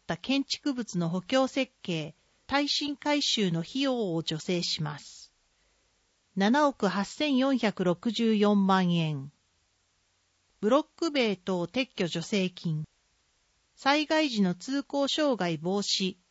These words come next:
及び市民の安全確保を目的として、倒壊の恐れのある避難路に面するブロック塀等の撤去に要する費用の一部を助成します。五百万円。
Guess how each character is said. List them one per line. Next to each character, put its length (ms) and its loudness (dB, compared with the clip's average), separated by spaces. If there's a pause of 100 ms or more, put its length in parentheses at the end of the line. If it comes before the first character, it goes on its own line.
(100)
及 220 0
び 120 -2
市 180 0
民 220 2
の 180 4
安 180 4
全 240 0
確 260 -4
保 220 0
を 60 2
目 260 -2
的 260 -4
と 140 -4
し 160 -4
て、 220 -4 (580)
倒 140 0
壊 320 2
の 180 2
恐 180 0
れ 140 2
の 160 4
あ 80 2
る 180 -4 (240)
避 140 4
難 260 2
路 100 2
に 140 6
面 220 6
す 140 -4
る 120 2
ブ 140 0
ロ 100 2
ッ 140 -6
ク 100 -2
塀 220 2
等 280 2
の 140 2
撤 280 -2
去 120 0
に 160 4
要 160 2
す 160 -6
る 100 0
費 180 -4
用 240 4
の 120 0
一 260 -4
部 140 0
を 120 0
助 160 -6
成 220 -4
し 200 -4
ま 140 -6
す。 340 -20 (800)
五 100 0
百 300 0
万 340 4
円。 240 -10